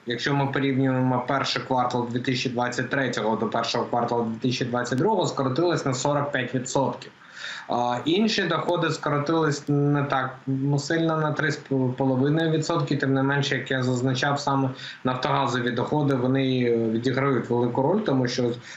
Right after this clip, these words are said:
просто по цифрах, е, це зараз п'ять цілих сім десятих трильйона рублів. А,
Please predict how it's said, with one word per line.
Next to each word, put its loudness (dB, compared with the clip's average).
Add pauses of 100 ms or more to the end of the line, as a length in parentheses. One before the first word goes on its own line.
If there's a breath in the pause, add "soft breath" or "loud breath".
просто 0
по -2
цифрах, 0 (380 loud breath)
е, 0
це 0
зараз 0
п'ять 0
цілих 2
сім 2
десятих 0
трильйона 2
рублів. 2 (200)
А, -12